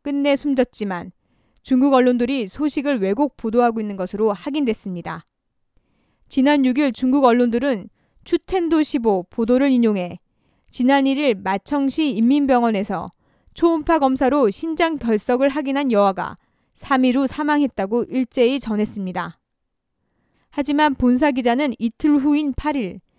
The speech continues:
시나망과 인민망 및 텅신망 등 사이트에서 이 보도가 모두 삭제된 것을 발견했습니다.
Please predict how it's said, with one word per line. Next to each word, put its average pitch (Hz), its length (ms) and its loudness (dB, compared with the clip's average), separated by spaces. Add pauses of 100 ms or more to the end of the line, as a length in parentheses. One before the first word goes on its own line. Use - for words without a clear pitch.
(360)
시나망과 285 760 2
인민망 247 640 2
및 190 180 -4 (680)
텅신망 330 680 0
등 262 200 -2
사이트에서 285 640 -2
이 247 240 -2
보도가 240 540 0
모두 233 400 -2
삭제된 302 440 -4
것을 254 240 -2
발견했습니다. 208 1000 -4